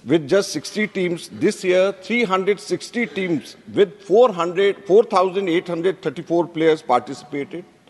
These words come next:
making it the biggest tournament in the world. Kodagu district, where Kodavas come from,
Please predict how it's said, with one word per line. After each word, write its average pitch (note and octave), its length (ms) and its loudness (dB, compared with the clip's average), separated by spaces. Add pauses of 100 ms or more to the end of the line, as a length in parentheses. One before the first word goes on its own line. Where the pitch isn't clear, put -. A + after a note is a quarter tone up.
(540)
making G3 520 2
it F#3+ 280 -2
the E3+ 60 4
biggest F3 600 -2
tournament G#3 520 0
in F3 100 -4
the F3+ 80 -4
world. D3+ 260 2 (1400)
Kodagu F#3+ 460 2
district, G3 420 -4
where F#3+ 220 2
Kodavas F#3+ 560 0
come F3+ 220 -2
from, D#3 400 0